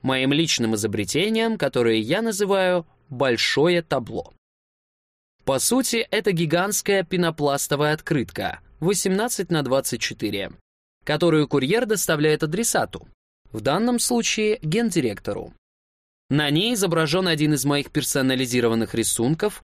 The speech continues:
с именем адресата на одной стороне и сообщением от отправителя на другой стороне, где объясняется,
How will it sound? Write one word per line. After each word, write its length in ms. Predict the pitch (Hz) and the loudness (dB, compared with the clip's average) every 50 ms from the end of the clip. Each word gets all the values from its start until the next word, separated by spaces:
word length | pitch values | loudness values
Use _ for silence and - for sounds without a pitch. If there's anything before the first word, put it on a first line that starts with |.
| _ _ | _ _
с 160 | - - - | -4 -2 0
именем 320 | 160 151 139 127 123 120 117 | 2 2 2 2 2 0 0
адресата 560 | 113 110 117 117 113 - - 135 123 - 107 | 0 0 -2 -2 0 0 0 0 0 0 0
на 140 | 107 104 104 | 0 0 0
одной 260 | 104 110 139 185 220 | 0 0 0 -2 -2
стороне 600 | - - - 220 214 214 208 214 214 214 214 208 - _ _ _ _ _ - | -2 -2 -2 0 0 0 0 0 0 -2 -2 -4 -6 _ _ _ _ _ -4
и 160 | 240 254 269 | -2 0 0
сообщением 760 | 247 - 247 233 220 - - 233 220 208 202 196 190 185 180 - | 2 2 0 0 0 0 0 0 0 0 0 0 -2 -4 -4 -2
от 180 | - 170 160 170 | 0 0 0 0
отправителя 600 | 165 160 - 147 147 151 175 165 - 165 170 170 | -2 -2 0 0 0 0 0 -2 0 0 2 2
на 120 | 170 175 | 2 2
другой 360 | 165 175 208 202 214 240 180 | 0 0 -2 0 2 0 0
стороне, 580 | - - - - 104 101 101 101 98 95 78 76 - _ _ _ _ _ _ _ | 0 -2 -4 -6 -6 -6 -6 -6 -8 -8 -10 -12 -16 _ _ _ _ _ _ _
где 240 | - 113 104 113 110 | -8 -4 -2 0 0
объясняется, 920 | 110 113 135 170 175 - 214 190 135 107 98 90 - - 101 95 - - | 0 0 -2 -2 -2 0 0 0 0 -2 -2 -4 -6 -6 -6 -6 -8 -10